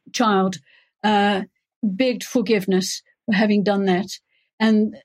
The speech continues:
a-, and, and the woman then, if she could and would, would give her forgiveness. And in fact, what actually happened was that there was real forgiveness.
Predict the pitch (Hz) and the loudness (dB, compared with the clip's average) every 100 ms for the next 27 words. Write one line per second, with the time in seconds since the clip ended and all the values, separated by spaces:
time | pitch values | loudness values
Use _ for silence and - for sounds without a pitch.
0 | _ 220 - 220 - 220 220 214 220 220 | _ -10 -4 -6 0 0 0 2 2 4
1 | 247 254 247 220 226 233 - 185 208 - | 4 4 4 2 0 -2 -6 -2 -2 0
2 | 247 262 - - 285 254 - 226 220 233 | 0 0 -2 0 0 0 -4 -2 2 2
3 | 214 208 - _ _ _ 220 220 202 - | 2 0 -4 _ _ _ 0 0 0 0
4 | 214 202 220 190 196 214 196 190 190 - | 0 2 0 0 -2 0 0 -2 -4 -2
5 | 220 208 - 220 220 - - _ _ 285 | 0 0 -2 -2 -2 -4 -14 _ _ -6
6 | 277 226 233 226 214 208 - 196 190 202 | -6 -4 -4 -2 -4 -4 -4 -2 0 -2
7 | 190 196 190 180 - _ _ 214 196 214 | -2 0 0 -2 -12 _ _ -2 0 -2
8 | 208 226 220 214 - _ _ _ _ _ | 0 0 0 -2 -10 _ _ _ _ _
9 | _ 220 208 233 233 214 208 196 196 185 | _ 0 2 4 2 0 -2 -2 0 0
10 | 185 185 | 0 -2